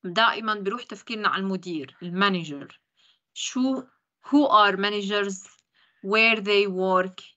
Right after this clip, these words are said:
ب-، شو هي التقسيمات تبعت المانجمنت الخاصة بالميديكال أو اللي هي providing health care.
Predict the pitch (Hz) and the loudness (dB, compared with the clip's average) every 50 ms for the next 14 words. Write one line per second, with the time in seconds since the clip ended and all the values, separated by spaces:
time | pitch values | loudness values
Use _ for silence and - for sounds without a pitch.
0 | _ _ _ _ - 180 185 185 185 180 180 185 190 185 _ _ _ _ _ - | _ _ _ _ -10 -6 -4 -2 0 0 0 0 -2 -4 _ _ _ _ _ -8
1 | - - - 233 233 220 202 220 214 214 202 202 - - 190 190 - - 208 196 | -6 -6 -4 -4 -4 -2 0 2 2 2 2 2 0 -2 -2 -2 -2 -2 0 4
2 | 196 190 185 185 185 185 185 - 208 180 180 170 170 170 175 175 - - - - | 6 8 8 8 6 4 0 -2 2 2 4 4 2 0 -4 -10 -16 -20 -16 -12
3 | 190 185 185 196 208 208 202 196 196 202 202 208 214 214 214 - - 196 190 185 | -10 -8 -6 -6 -6 -6 -8 -8 -6 -6 -6 -6 -6 -8 -12 -12 -10 -8 -8 -8
4 | - - - 277 285 277 269 247 262 - - _ - 220 220 233 240 - _ _ | -8 -2 4 6 8 8 8 6 2 -6 -14 _ 0 2 2 2 2 -2 _ _
5 | _ _ _ _ _ - 185 196 208 220 214 - - 196 190 185 185 196 226 240 | _ _ _ _ _ -12 -10 -8 -6 -6 -6 -6 -4 -4 -2 -2 0 0 0 0
6 | 233 233 226 - 220 185 180 180 180 190 196 _ _ _ _ _ _ - 180 185 | -2 -4 -4 -2 0 2 4 4 2 0 -2 _ _ _ _ _ _ -8 -6 -4
7 | 180 175 175 175 - - 185 185 180 175 180 180 180 196 202 196 190 175 175 185 | -4 -4 -4 -6 -6 -4 -4 -4 -2 -2 -2 -2 -2 0 2 2 2 2 2 0
8 | 185 170 196 220 226 214 208 190 185 190 190 190 190 190 185 180 185 214 214 214 | 0 4 6 6 6 6 4 0 0 0 0 0 0 -2 -4 -4 -4 -4 -4 -4
9 | 214 202 - - - - _ - - 165 135 123 - | -4 -6 -10 -18 -20 -20 _ -6 -6 -6 -6 -6 -12